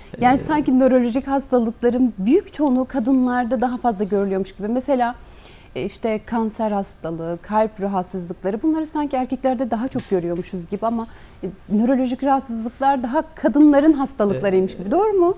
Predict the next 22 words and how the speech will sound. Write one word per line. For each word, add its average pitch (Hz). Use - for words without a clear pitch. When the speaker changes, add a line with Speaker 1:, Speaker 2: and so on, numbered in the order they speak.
Speaker 2:
Çok 202
doğru. 147
İşte 185
baş 190
ağrısı, 117
migren 147
aslında 262
bayanların 156
bile 117
işte -
orta 135
yaş, 117
genç 127
yaş 139
bayanların 117
hastalığı. 110
Ee, 104
hep 185
bunu 160
derim 123
ben 110
hastalarıma. 101